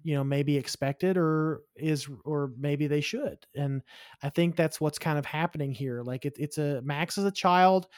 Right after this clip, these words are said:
who maybe is struggling with the feeling of, you know, having to grow up a little bit too fast because some bad stuff has happened to him in his life, and he feel, and he doesn't know any other way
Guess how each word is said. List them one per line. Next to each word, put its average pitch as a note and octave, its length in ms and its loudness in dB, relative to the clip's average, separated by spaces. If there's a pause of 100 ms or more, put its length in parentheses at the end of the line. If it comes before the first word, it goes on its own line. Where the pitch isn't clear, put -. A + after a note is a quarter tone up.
(320)
who D#3 580 4 (1000)
maybe E3+ 760 4 (360)
is E3+ 200 4
struggling F3 960 2
with D3 520 2 (520)
the D3+ 220 2
feeling D#3 560 2
of, C3 560 0 (140)
you D#3 140 -2
know, C3 220 0
having D3+ 500 0
to D#3 100 -2
grow C#3+ 340 2
up C#3 260 2
a C#3+ 60 -2
little D3 280 -2
bit C#3+ 240 0
too C3+ 180 -4
fast A2 540 -12 (380)
because C#3+ 480 -2
some C#3 200 -4
bad C#3 280 0
stuff - 280 -4
has C#3+ 100 -2
happened C3 480 -6
to C3+ 100 -6
him C3 220 -4
in B2+ 100 -4
his B2 220 -6
life, A#2 380 -8
and B2+ 160 -8
he C3 120 -8
feel, C3+ 540 -4
and C#3+ 100 -4
he C#3+ 120 -4
doesn't C#3+ 320 0
know C#3+ 280 2
any D3+ 300 0
other D3 220 4
way C3 500 0